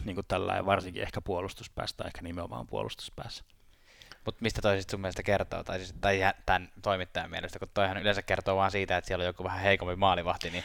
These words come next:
Speaker 1: Niin, no, niin, niin mäkin jotenkin, tai u-, usein oon niinku ite ainakin havainnoivani sitä, että jos on niinku heikompi maalivahti.
Speaker 2: Niin, tai joku vähän, ei ihan niin varma
Speaker 1: Niinku
Speaker 2: maalivahti,
Speaker 1: luoteta,
Speaker 2: niin
Speaker 1: niin. Mut, mut tää toimittaja jotenkin ainakin halus yhdistää sen nimenomaan siihen, että,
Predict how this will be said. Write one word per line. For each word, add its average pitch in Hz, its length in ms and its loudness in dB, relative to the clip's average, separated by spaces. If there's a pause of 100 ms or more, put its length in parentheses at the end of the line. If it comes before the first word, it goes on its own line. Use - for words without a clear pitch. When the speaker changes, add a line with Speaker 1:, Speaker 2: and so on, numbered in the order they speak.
(120)
Speaker 1:
Niin, 143 180 4
no, 151 200 2
niin, 156 260 2
niin 151 200 4
mäkin 165 420 2
jotenkin, 135 420 4 (1160)
tai 117 140 4
u-, 147 180 -8 (160)
usein 123 340 6
oon 113 200 8
niinku 104 180 2
ite 123 220 2
ainakin 98 220 -2
havainnoivani 95 840 4
sitä, 95 260 -4
että 85 140 -6
jos - 160 -6
on 95 80 -6
niinku 92 160 -8
heikompi 95 380 0
maalivahti. 127 520 -2
Speaker 2:
Niin, 95 240 -6
tai 95 140 0
joku 98 200 -2
vähän, 98 220 6 (180)
ei 104 160 2
ihan 107 220 0
niin 90 140 -2
varma 90 260 2
Speaker 1:
Niinku 98 100 2
Speaker 2:
maalivahti, 98 240 2
Speaker 1:
luoteta, 92 260 4
Speaker 2:
niin 85 120 -10
Speaker 1:
niin. 98 220 -4 (400)
Mut, 104 240 -2
mut 104 260 -10 (160)
tää 120 400 6
toimittaja 98 360 -2
jotenkin 95 340 -4
ainakin 95 240 -4
halus 101 540 0 (140)
yhdistää 95 500 -4
sen 90 200 -6
nimenomaan 92 420 -4
siihen, 90 380 -6
että, - 240 -10